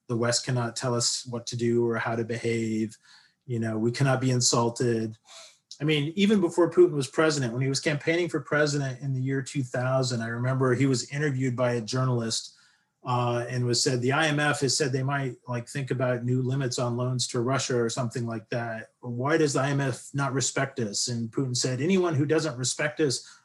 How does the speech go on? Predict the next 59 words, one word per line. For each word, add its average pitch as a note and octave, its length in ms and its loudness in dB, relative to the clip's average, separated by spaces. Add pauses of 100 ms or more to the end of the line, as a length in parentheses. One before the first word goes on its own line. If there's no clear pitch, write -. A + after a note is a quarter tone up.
won't D3 240 0
last C#3+ 340 0
three C3 160 2
days." G#2+ 480 2
And A#2 240 0 (420)
this F3+ 220 8
is F#3+ 160 4
sort F3+ 160 8
of C#3+ 100 4
being C#3 440 2
used C#3 480 2
in B2+ 100 2
that B2+ 240 2
same B2 300 2
way, A2+ 200 -2
right? A2+ 540 -2
It, A#2+ 220 -6
it A#2 60 -4
shows C3 300 2
we're B2+ 60 0
not A#2+ 220 -2
respected. D#3 720 2
It A2 100 -2
shows A#2+ 240 -2
they're A2+ 140 -2
out A2+ 140 -6
to A#2+ 60 -6
get F3+ 220 4
us, D#3 500 2 (300)
uh, B2 320 0
and B2 160 2
that A2 220 -2
kind G#2+ 180 -4
of G#2+ 100 -8
thing. F#2 300 -12 (100)
Uh, A#2+ 280 -4
and E3 100 6
it F#3 80 8
does A3+ 160 4
play F#3+ 180 2
well E3 200 6
domestically. B2 640 -2 (380)
Uh, A#2 200 -4
but C#3 280 2
actually, D#3 380 4
as C3 120 2
a C3 60 2
matter C#3 200 2
of B2+ 80 0
foreign C3 220 0
policy, B2 380 2
I A2 40 -2
think A2+ 160 -4
it's A#2 120 -4
gonna A2+ 180 -4
blow G#2 240 -6
over G2+ 180 -10
pretty F#2+ 240 -10
quickly. - 440 -14